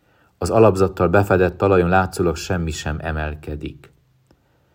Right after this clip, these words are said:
De nekem nem arra van szükségem, ami emelkedik, hanem arra, ami el van rejtve. A mező egyik pontján eltemetett buzgóságokkal másodta kegyelem csodáit fogom magasba emelni.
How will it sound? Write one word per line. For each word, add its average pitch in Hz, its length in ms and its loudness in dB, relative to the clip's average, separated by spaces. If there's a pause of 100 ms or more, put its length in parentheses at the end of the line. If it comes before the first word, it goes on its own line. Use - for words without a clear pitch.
(460)
De 90 140 -2
nekem 98 240 2
nem 113 160 4
arra 101 260 6
van 90 140 0
szükségem, 85 640 -2
ami 82 240 -2
emelkedik, 80 680 -4
hanem 82 240 -4
arra, 87 460 0
ami 85 240 -4
el 87 180 -4
van 78 140 -8
rejtve. 76 840 -12 (2750)
A - 100 -8
mező 95 280 6
egyik 92 220 4
pontján 95 600 0
eltemetett 85 840 0 (220)
buzgóságokkal 82 1120 -2
másodta 85 560 -4
kegyelem 82 440 0
csodáit 76 460 -4
fogom 78 320 -4
magasba 76 500 -6
emelni. 73 800 -8